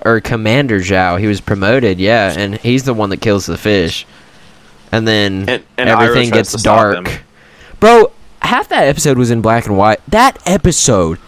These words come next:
Speaker 1: that's the final episode of season one, or book one. That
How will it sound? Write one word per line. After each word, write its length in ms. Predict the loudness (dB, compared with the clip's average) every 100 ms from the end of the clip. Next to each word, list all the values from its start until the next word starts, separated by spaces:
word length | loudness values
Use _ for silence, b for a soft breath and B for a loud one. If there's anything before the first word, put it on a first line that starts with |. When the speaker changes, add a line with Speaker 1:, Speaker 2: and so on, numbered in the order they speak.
| -20 -2
Speaker 1:
that's 180 | -2 0
the 100 | -4
final 280 | 0 2 0
episode 280 | 0 -2
of 80 | -2
season 300 | 0 0 0
one, 300 | 0 0 -4 -10 -20 -20 -20 -6
or 80 | -2
book 240 | 0 0
one. 260 | -2 -2 -4 b b b b
That 240 | -4 -4